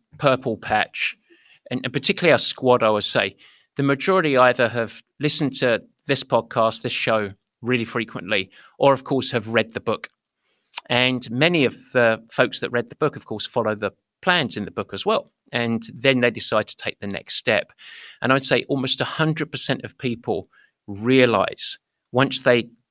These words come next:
come inside the, uh, the sort of <laughs> gated walls in a way and join the squad, they realize that the support, the education, the evolution of the training apo-, approach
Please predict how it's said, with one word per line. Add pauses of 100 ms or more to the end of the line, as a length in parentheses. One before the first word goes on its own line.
(220)
come
inside
the,
uh, (480)
the
sort
of
<laughs>
gated
walls
in
a
way (340)
and
join
the
squad,
they
realize
that
the
support, (120)
the
education, (500)
the
evolution
of
the
training
apo-, (140)
approach